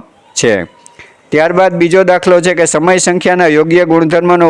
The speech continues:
ઉપયોગ કરી નીચેનાનું સાદુરૂપ આપો. તો અહીં આપણે જોઈએ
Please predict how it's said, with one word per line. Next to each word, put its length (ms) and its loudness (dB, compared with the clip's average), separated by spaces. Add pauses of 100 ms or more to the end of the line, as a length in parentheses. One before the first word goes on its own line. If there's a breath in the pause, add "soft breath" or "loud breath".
ઉપયોગ 340 0
કરી 320 0
નીચેનાનું 560 0
સાદુરૂપ 440 0 (480)
આપો. 340 -2 (1600 loud breath)
તો 80 2 (100)
અહીં 240 0
આપણે 320 0
જોઈએ 300 2